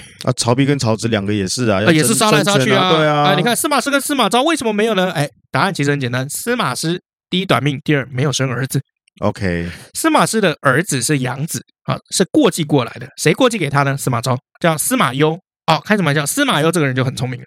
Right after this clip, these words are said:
Speaker 2: 啊，对。然后，可是司马师死的时候，司马攸只有九岁。哦，那其实今天不管今天是司马昭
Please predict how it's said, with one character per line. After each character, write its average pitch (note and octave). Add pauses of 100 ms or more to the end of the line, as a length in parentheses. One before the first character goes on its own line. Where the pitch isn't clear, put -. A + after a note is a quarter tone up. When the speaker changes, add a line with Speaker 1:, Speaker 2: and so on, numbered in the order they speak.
(720)
Speaker 2:
啊， A#2 (400)
对。 C#3 (380)
然 A3
后， - (180)
可 G3
是 D4
司 E4
马 A3
师 A3+
死 C3+
的 B2+
时 E3+
候， E3
司 E3+
马 C3+
攸 D3
只 C3
有 B2+
九 G2+
岁。 C#3+ (500)
哦， C3+ (240)
那 D4
其 A3
实 A#3+ (100)
今 C4+
天 C#4+
不 C4
管 F#3+ (300)
今 -
天 B3
是 B3
司 A3+
马 C#3+
昭 G#3